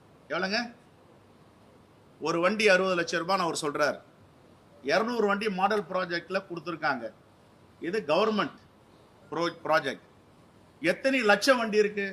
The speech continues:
கவர்மெண்ட்ல? எத்தனை லட்சம் கார் இருக்கு, எத்தனை லட்சம் பஸ் இருக்கு, எத்தனை லட்சம் ஜீப் இருக்கு,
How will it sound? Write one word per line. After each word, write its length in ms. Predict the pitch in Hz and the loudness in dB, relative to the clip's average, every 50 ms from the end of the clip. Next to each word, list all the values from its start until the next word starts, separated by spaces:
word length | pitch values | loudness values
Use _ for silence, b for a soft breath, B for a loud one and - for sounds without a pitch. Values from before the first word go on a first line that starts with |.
| 180 - - - 135 | -10 -16 -20 -8 -2
கவர்மெண்ட்ல? 480 | 165 190 202 196 190 185 170 175 185 190 185 - - - - _ _ _ - - _ - - | 0 0 2 0 -2 -4 -2 -2 -2 -2 -2 -6 -12 -20 -20 _ _ _ -20 -20 _ -12 -10
எத்தனை 260 | 131 143 - 208 202 196 | -8 -6 -4 -4 -2 -2
லட்சம் 300 | 185 180 - 185 156 - | -2 -2 -2 -4 -4 -2
கார் 260 | 165 170 190 190 185 | 0 2 2 2 0
இருக்கு, 220 | 180 175 175 180 180 | -2 -6 -6 -8 -8
எத்தனை 260 | 170 151 - 185 180 | -8 -8 -8 -8 -8
லட்சம் 240 | 175 170 170 165 147 | -8 -6 -6 -8 -6
பஸ் 220 | 147 165 160 - 202 | -6 -6 -6 -6 -6
இருக்கு, 260 | 185 175 170 - 175 | -6 -6 -6 -6 -8
எத்தனை 220 | 160 160 175 180 180 | -8 -8 -8 -8 -8
லட்சம் 240 | 165 156 165 151 139 | -8 -8 -8 -6 -4
ஜீப் 240 | 160 185 196 185 180 | -4 -4 -4 -4 -6
இருக்கு, 280 | 175 170 170 175 175 | -8 -8 -8 -8 -10